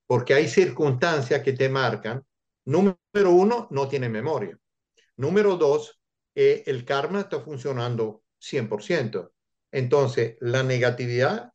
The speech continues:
está ahí, entre dos personas, vamos a decir, que hay un problema. Entonces, no es lo mismo como lo viste que como lo estás viviendo.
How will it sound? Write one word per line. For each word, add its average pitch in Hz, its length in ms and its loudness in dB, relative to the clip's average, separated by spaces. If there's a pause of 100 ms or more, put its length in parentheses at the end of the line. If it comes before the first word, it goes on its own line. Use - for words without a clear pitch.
está 113 320 -2
ahí, 123 380 0 (640)
entre 113 440 0
dos 117 260 2 (200)
personas, 123 400 -4
vamos 101 180 -6
a - 20 -6
decir, 104 280 -8
que 98 100 -6
hay 98 160 -2
un 113 160 -6
problema. 104 500 0 (680)
Entonces, 160 460 0 (220)
no 135 340 0
es 208 140 2
lo 208 180 2
mismo 175 500 -6 (240)
como 123 260 0
lo 110 200 0
viste 139 580 -4 (1160)
que 123 180 -4
como 117 260 -2
lo 113 340 -2
estás 113 360 -4
viviendo. 92 640 -6